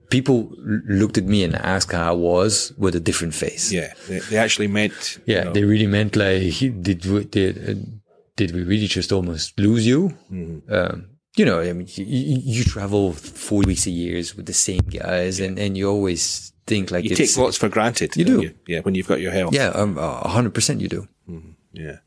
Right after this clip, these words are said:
Speaker 2: So what's the future? Has it changed your lifestyle at all? I mean, what, do you make any compromises now? I'm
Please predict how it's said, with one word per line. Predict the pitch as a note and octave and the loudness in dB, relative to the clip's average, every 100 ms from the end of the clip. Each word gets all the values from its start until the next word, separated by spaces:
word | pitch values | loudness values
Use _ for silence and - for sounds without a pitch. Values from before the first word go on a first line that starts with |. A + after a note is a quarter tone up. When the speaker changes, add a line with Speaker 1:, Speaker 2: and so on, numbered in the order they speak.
| - - - | -20 -20 -6
Speaker 2:
So | - | 2
what's | C3+ - | 2 2
the | |
future? | G#2+ C3 - A#2 - | 0 0 2 0 2
Has | G#2 G#2 | 2 4
it | F#2+ | 2
changed | - A#2+ - | 0 0 2
your | A2 | 4
lifestyle | A2+ A2+ B2+ A#2 | 4 2 2 2
at | A2 B2 | 2 2
all? | C3 | 2
I | |
mean, | B2+ A2 | 2 2
what, | F#2 | 0
do | G2 | 0
you | G#2 | 0
make | A2 | 2
any | A2 G#2 | 0 0
compromises | - A2+ A2+ A#2 A2 G#2+ | 0 0 0 0 -2 -2
now? | G#2+ | -2
I'm | A#2+ F#2+ | -2 -4